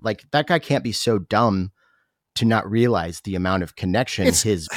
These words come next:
Speaker 2: <sighs>
Speaker 1: job
Speaker 2: Yeah,
Speaker 1: has
Speaker 2: it's
Speaker 1: to tr-, the trans
Speaker 2: complicated.
Speaker 1: community. Yeah, I don't
Speaker 2: Oh, oh, so, yeah,
Speaker 1: mm.
Speaker 2: Christian Henson, like, yeah, I mean, like
Speaker 1: Like, he knows. He has to
Speaker 2: like,
Speaker 1: know.
Speaker 2: my dude, like, you, you employ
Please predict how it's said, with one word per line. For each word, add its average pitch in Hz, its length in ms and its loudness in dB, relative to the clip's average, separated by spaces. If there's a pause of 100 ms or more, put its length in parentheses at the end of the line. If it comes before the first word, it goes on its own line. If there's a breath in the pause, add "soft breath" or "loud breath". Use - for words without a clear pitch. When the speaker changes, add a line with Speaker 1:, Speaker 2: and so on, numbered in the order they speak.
(460 loud breath)
Speaker 2:
<sighs> - 540 -18
Speaker 1:
job 135 340 4
Speaker 2:
Yeah, 233 220 6
Speaker 1:
has 120 120 2
Speaker 2:
it's 262 180 -6
Speaker 1:
to 107 60 -4
tr-, - 20 0
the 101 60 0
trans 220 140 2
Speaker 2:
complicated. 170 520 -2
Speaker 1:
community. 104 560 -2 (100)
Yeah, 95 320 -2
I - 80 -10
don't 107 200 -8
Speaker 2:
Oh, 262 220 8
oh, 269 160 8
so, 262 200 0
yeah, 254 180 0
Speaker 1:
mm. 165 40 -8
Speaker 2:
Christian 254 280 -8
Henson, 277 320 -6
like, 220 260 -2
yeah, 262 160 0
I - 80 0
mean, 254 140 0
like 220 320 0
Speaker 1:
Like, 180 100 -10
he 330 140 4
knows. 165 480 4
He 214 100 -2
has 320 220 4
to 135 80 0
Speaker 2:
like, 110 120 2
Speaker 1:
know. 80 260 -8
Speaker 2:
my 277 160 4
dude, 220 340 4 (160)
like, 208 200 2
you, 262 420 4 (300)
you 233 440 2
employ 214 760 6